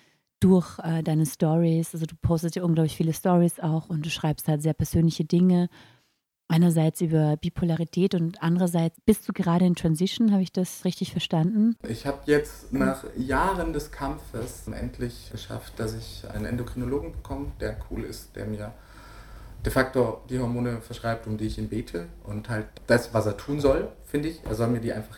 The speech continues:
Speaker 2: geben, wenn ich danach frage. Ähm, das macht er und gleichzeitig, was ich auch ganz wichtig finde, halt als Facharzt für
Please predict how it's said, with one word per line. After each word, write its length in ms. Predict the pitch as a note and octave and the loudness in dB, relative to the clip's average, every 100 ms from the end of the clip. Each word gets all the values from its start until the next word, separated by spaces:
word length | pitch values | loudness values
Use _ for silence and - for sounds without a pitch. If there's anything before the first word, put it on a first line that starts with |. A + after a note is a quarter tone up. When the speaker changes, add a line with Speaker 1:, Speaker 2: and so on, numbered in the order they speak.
| - | -14
Speaker 2:
geben, 520 | A2+ B2 B2+ E3+ F3+ | -2 -2 0 -4 -4
wenn 120 | B2+ A2+ | -6 -8
ich 120 | - | -10
danach 240 | G2+ F#2 | -14 -14
frage. 600 | - - F#2 G2 A2+ E3+ A#3 - - - - - | -16 -6 -4 -2 -4 -4 -8 -16 -20 -18 -8 0
Ähm, 260 | G#2+ G#2 G#2+ | 0 0 -6
das 140 | - | -4
macht 240 | A2+ A#2+ D#3 | -4 -2 -4
er 240 | D#3 - | -4 -4
und 160 | A#2 A2 | -6 -4
gleichzeitig, 560 | G#2+ A2 - A#2 A2+ | -4 -4 -6 -8 -6
was 140 | A2+ G2+ | -6 -6
ich 100 | G2+ | -8
auch 160 | G2+ | -10
ganz 220 | - A2 G#2+ | -8 -8 -8
wichtig 320 | G#2+ G#2+ - | -10 -12 -10
finde, 300 | G#2+ G#2+ G#2+ | -6 -6 -6
halt 240 | G#2+ - | -8 -8
als 160 | G2+ - | -10 -10
Facharzt 840 | - A#2+ - G#2+ G#2 A#2 - - - | -10 -10 -8 -4 -4 -6 -12 -16 -10
für 300 | G#2+ G#2 | -8 -8